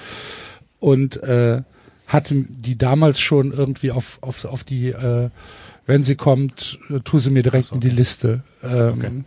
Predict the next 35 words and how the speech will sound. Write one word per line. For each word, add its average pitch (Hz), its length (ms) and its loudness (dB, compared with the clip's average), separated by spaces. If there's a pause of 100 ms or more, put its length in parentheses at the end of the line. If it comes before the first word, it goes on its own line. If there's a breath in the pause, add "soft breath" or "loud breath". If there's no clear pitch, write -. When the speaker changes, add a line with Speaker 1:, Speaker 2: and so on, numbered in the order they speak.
Speaker 2:
Weil 98 100 -10
ich - 120 -10
dachte, 123 320 0
der, 110 220 -6
der 117 180 -6
Algorithmus 113 560 0
bei 113 100 2
dir 110 140 -2
hätte 113 180 -4
jetzt 107 220 -4
angeschlagen, 110 560 0
weil 113 80 2
Speaker 1:
Mhm. 127 40 4
Speaker 2:
du 113 60 4
zwei 120 320 0
koreanische 107 500 -2
Serien 110 280 0
geschaut 104 300 -2
hast, 110 120 -12
dass - 0 -
Speaker 1:
Nee, 139 180 4
Speaker 2:
du - 60 6
dir 143 60 6
Speaker 1:
nee, 139 60 6
Speaker 2:
jetzt 127 100 0
ständig - 140 0
Speaker 1:
also, 143 240 6
Speaker 2:
koreanische 101 320 -6
Serien 107 200 -8
Speaker 1:
äh, - 40 -8
Speaker 2:
vorschla-, - 340 -12
vorschlägst. 143 480 -4
Speaker 1:
nee, 139 400 2
nee, 139 220 4
äh, 120 420 0